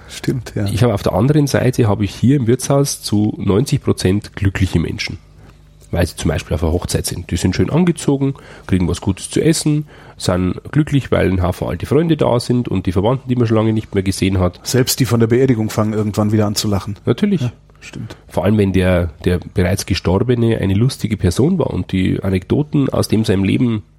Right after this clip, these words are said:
Speaker 2: erzählt
Speaker 1: Ja.
Speaker 2: werden und dann eben das dritte Bier im Kopf ist und man ein bisschen eine lockerere Zunge hat und dann die andere Anekdote noch auspackt.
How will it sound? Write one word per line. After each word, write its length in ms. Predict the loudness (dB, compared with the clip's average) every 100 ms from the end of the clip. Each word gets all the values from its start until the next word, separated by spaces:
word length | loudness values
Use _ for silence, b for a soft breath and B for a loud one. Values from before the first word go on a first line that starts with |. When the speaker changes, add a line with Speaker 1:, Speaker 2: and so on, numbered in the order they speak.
| _ _
Speaker 2:
erzählt 460 | -4 -2 0 2 2
Speaker 1:
Ja. 60 | 0
Speaker 2:
werden 280 | 0 -2 -8 B B B B B B
und 360 | -2 0 0 -2
dann 120 | 0
eben 180 | 0 0
das 120 | 2
dritte 240 | 0 0
Bier 320 | 2 4 4
im 140 | 2 0
Kopf 260 | -2 0
ist 380 | 0 0 -2 -2
und 220 | 0 0 2
man 120 | 2
ein 80 | 2
bisschen 160 | 2
eine 80 | 2
lockerere 420 | 2 2 2 0
Zunge 280 | 0 2 2
hat 160 | 0 -2
und 120 | -2
dann 160 | -2
die 120 | -2 -2
andere 260 | -2 -2
Anekdote 480 | -2 -6 -4 -6 -2
noch 180 | -4 -4
auspackt. 540 | -8 -8 -8 -10 -12